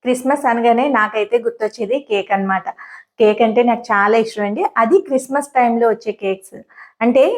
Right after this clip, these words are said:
మామూలుగా క్రీమ్ కేక్స్ కాకుండా డ్రై ఫ్రూట్స్, టూటీ ఫ్రూటీస్ అన్నీ మిక్స్ అయ్యి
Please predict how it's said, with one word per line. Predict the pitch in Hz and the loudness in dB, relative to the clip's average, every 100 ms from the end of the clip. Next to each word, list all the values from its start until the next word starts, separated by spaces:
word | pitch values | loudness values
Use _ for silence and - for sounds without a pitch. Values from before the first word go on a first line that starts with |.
| 381 262 226 220 | -2 -2 -2 0
మామూలుగా | 226 240 247 254 226 | 2 2 0 0 -2
క్రీమ్ | 247 247 247 | -4 -2 0
కేక్స్ | 233 240 - | -2 -2 -2
కాకుండా | 214 208 214 208 202 208 - - _ 214 | 0 0 -2 -2 0 -2 -8 -20 _ -2
డ్రై | 226 220 220 | 2 2 2
ఫ్రూట్స్, | 220 220 233 233 | 0 0 -4 0
టూటీ | 220 233 214 | 0 -2 -4
ఫ్రూటీస్ | 214 214 208 - 220 214 - | -4 -4 -8 -8 -6 -4 0
అన్నీ | 226 247 254 | 2 4 2
మిక్స్ | 226 - 214 | 0 -4 -4
అయ్యి | 220 | -2